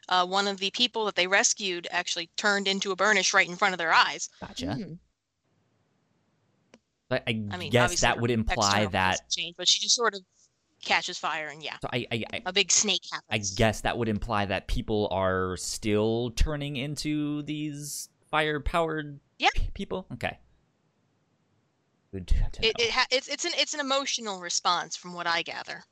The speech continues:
Speaker 2: Gotcha. Okay.
Speaker 1: And then in Leo Hen, or pl-, side Leo, uh, we learn that the Burnish just burn for the sake of burning, but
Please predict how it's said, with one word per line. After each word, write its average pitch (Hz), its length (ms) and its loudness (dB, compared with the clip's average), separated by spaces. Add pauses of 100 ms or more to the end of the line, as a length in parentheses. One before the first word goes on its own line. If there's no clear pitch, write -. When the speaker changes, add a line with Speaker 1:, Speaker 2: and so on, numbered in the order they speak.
(120)
Speaker 2:
Gotcha. - 220 -10 (1160)
Okay. 220 240 -2 (500)
Speaker 1:
And 196 240 4
then 196 120 0
in 180 240 -4 (100)
Leo 240 320 0
Hen, 180 460 -4 (140)
or 160 180 -8 (140)
pl-, - 160 -16
side 220 360 2
Leo, 165 360 -6
uh, 165 280 -4 (1200)
we 202 140 -4
learn 196 220 0
that 233 100 0
the 254 80 -8
Burnish 190 460 2
just 165 280 -4
burn 156 240 -6
for 180 100 -12
the - 80 -8
sake 175 200 0
of 190 60 -8
burning, 165 400 -2
but 151 200 -4